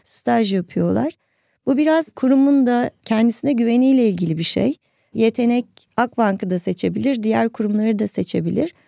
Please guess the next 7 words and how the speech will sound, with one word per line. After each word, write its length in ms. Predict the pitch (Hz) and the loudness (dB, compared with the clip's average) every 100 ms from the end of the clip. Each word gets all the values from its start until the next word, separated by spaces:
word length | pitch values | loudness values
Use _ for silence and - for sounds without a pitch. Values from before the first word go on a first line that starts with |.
| _ _ - | _ _ -2
Bizim 320 | 208 285 311 | 0 2 2
de 80 | 269 | 2
onlardan 500 | 226 202 190 175 175 | 0 0 0 0 2
öğreneceğimiz, 760 | 170 175 165 175 180 180 - | 2 0 0 0 -2 -4 -8
kendimizi 680 | - 202 190 190 190 208 - | -6 -2 0 0 -2 -4 -6
işte 240 | - - 180 | -10 -10 -6
daha 340 | 190 226 220 | -4 -4 -4